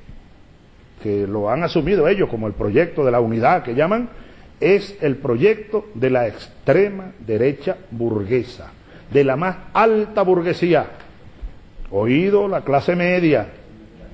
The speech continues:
Pongan cuidado la clase media. Ese proyecto burgués casi acabó con la clase media venezolana.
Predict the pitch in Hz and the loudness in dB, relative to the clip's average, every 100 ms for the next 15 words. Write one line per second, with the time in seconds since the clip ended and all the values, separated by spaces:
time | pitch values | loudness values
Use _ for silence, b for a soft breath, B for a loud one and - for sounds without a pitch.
0 | - - - - - - 104 113 151 156 | -20 -20 -20 -20 -20 -10 -2 0 0 2
1 | 170 175 190 185 165 160 190 185 175 185 | 4 4 4 2 2 0 0 -2 0 0
2 | 165 135 104 - - - - - - B | 2 2 0 -6 -16 -16 -16 -18 -20 B
3 | B B - 156 160 214 208 190 160 175 | B B 0 2 2 0 2 0 2 2
4 | 202 196 202 165 135 131 175 226 220 - | 2 0 -2 0 0 2 2 2 0 -12
5 | - - - - - - - 190 208 - | -20 -20 -20 -20 -20 -10 0 0 0 -2
6 | 226 208 202 156 208 220 226 190 156 - | 0 0 2 4 4 2 -2 0 -2 0
7 | 190 196 - 180 170 208 208 202 - - | 0 0 0 -2 0 2 2 0 -6 -2
8 | 156 156 143 147 139 165 165 135 - | 0 0 0 2 4 4 2 -2 -6